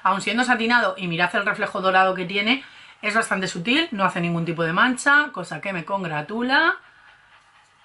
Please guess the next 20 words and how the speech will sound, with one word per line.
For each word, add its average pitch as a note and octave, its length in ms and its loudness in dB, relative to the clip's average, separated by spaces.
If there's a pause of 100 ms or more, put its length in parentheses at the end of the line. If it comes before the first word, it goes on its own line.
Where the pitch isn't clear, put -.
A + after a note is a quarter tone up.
(160)
Y G3 200 -4
no, F#3+ 640 4 (920)
no A3+ 120 0
hay A3 80 2
que G#3 100 0
tenerle F3 340 0
miedo, D3+ 260 -2
¿veis? A3+ 260 0
A F#3+ 80 -2
los F3+ 140 2
coloretes G#3+ 420 2
sí, B3+ 180 -4
pero G3+ 200 4
al F3 220 6
iluminador E3+ 540 2
la F3+ 120 4
verdad E3 160 -2
es - 60 -16
que D3 100 -10
no. C3+ 180 -10